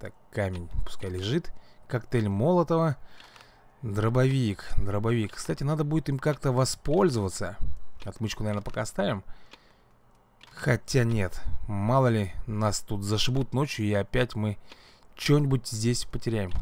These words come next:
Хотя в доме навряд ли мы что-то потеряем. Так, объединили. Пятьдесят гвоздей максимум может быть в стаке. Всё.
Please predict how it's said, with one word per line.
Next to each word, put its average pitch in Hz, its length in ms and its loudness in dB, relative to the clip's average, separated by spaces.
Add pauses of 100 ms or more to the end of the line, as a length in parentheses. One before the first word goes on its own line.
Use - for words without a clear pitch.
(240)
Хотя 185 500 2
в 123 100 -2
доме 135 540 2 (1040)
навряд 120 500 2
ли 156 60 -2
мы 110 100 0
что-то 101 240 -4
потеряем. 101 560 2 (1300)
Так, 98 440 -10
объединили. 95 540 -8
Пятьдесят 113 500 -2
гвоздей 117 400 2
максимум 92 440 -2
может 92 240 -6
быть 90 180 -8
в - 100 -8
стаке. 151 520 -2 (1400)
Всё. 92 440 -4